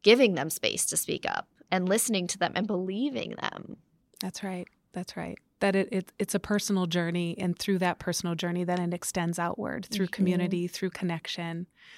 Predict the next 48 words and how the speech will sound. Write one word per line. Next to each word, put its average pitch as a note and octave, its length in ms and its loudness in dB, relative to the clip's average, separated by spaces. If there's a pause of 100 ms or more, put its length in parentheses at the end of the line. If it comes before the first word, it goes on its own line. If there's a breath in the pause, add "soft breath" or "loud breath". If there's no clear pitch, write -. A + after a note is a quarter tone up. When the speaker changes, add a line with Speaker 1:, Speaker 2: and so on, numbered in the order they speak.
(160 loud breath)
Speaker 2:
That - 200 -4
feels - 320 -6
really G#3 280 -6
important. - 600 -10 (400)
Speaker 1:
And G#3 140 0
really, C4 240 4
and G#3 200 4
knowing, G#3+ 640 2
and, G3 280 2 (680 soft breath)
and A#3 100 4
I C4+ 40 6
know D4 120 8
we C4+ 120 4
talk - 260 4
about G3 240 6
these F#3 180 0
things F3 320 -2
like F3 140 0
they're F3+ 120 0
so F3+ 240 2
easy F3+ 280 2
to F#3 120 2
do, E3+ 280 0
but F#3+ 140 2
this A3+ 160 0
is A3+ 120 0
why G#3+ 120 6
it's G#3+ 140 0
important F3+ 500 2
to, F3 220 2 (380 loud breath)
you G3 80 -4
know, F3+ 160 4
work G3 160 4
with G3+ 140 2
a F#3+ 60 2
therapist F3 600 2
and E3 140 -4
keep F3 320 -4
reflecting - 500 -2
on D#3+ 140 0
these F3 200 -4
things, F3+ 360 -4
but G3 160 0
just - 340 0 (380 soft breath)
knowing G#3 420 6
who G#3+ 140 -2
you F3 260 0
are. - 540 2